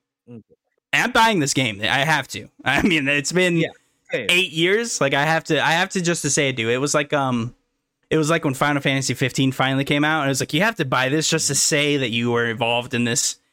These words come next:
Speaker 2: tumultuous game development and you are playing the end result of this mess that turned into a game."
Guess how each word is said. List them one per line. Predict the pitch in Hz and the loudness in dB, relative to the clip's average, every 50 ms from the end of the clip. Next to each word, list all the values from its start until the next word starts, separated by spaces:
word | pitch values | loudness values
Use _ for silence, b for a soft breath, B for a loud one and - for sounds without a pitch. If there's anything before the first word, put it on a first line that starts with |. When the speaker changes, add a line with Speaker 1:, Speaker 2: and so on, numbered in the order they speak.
| _ _ _ _ _ _ _ _ _ _ _ _ - | _ _ _ _ _ _ _ _ _ _ _ _ -6
Speaker 2:
tumultuous | - - 165 160 160 170 170 165 165 160 - 175 160 147 - | -4 -2 0 2 2 4 2 2 2 2 0 0 0 0 0
game | - - 131 131 143 135 | 0 0 0 0 0 0
development | 131 131 139 127 127 127 123 110 | 0 0 0 0 0 0 -2 0
and | 113 123 | 0 0
you | 123 123 | 0 0
are | 120 | -2
playing | 117 - 135 123 123 123 123 120 | -2 -2 -2 -2 0 0 0 0
the | 120 113 113 | 0 0 0
end | 113 113 | 0 -2
result | 123 123 131 120 120 113 110 | -2 -2 0 0 0 0 -2
of | 113 104 - | -4 -6 -6
this | 98 110 - - - | -4 -2 -2 -2 0
mess | 135 120 120 120 120 120 113 - - - - - - - | 0 2 2 2 2 0 0 0 -2 0 0 -2 -2 -2
that | - 117 117 - - - _ - | -2 -2 -2 -4 -8 -12 _ -4
turned | - 160 135 123 120 | -2 -2 0 0 0
into | 117 113 - 113 | -2 -2 -2 -2
a | 113 113 | -2 -2
game." | 123 110 98 90 64 | -2 -4 -4 -4 -8